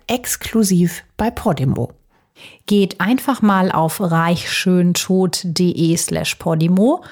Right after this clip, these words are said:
Speaker 2: Dort könnt ihr Podimo dreißig Tage kostenlos testen. Lass uns mal mit dem Tattag beginnen. Es ist also der zwölfte August zweitausendelf.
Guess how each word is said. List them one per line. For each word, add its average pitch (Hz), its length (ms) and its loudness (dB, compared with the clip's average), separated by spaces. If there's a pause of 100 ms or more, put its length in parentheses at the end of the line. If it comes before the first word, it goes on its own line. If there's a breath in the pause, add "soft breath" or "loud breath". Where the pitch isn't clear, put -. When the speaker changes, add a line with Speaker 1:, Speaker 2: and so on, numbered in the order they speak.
(240 loud breath)
Speaker 2:
Dort 240 220 0
könnt 262 160 2
ihr 277 100 0
Podimo 214 640 2
dreißig 170 600 0
Tage 170 300 0
kostenlos 180 920 0
testen. - 540 -4 (840 loud breath)
Lass 185 240 0
uns - 140 -4
mal 170 100 0
mit 160 140 -2
dem 247 180 -2
Tattag - 520 -12
beginnen. 135 280 -10
Es 143 140 -6
ist 240 200 -6
also 240 200 -2
der 165 180 -2
zwölfte 254 500 -2
August 196 520 -4
zweitausendelf. 151 1500 -4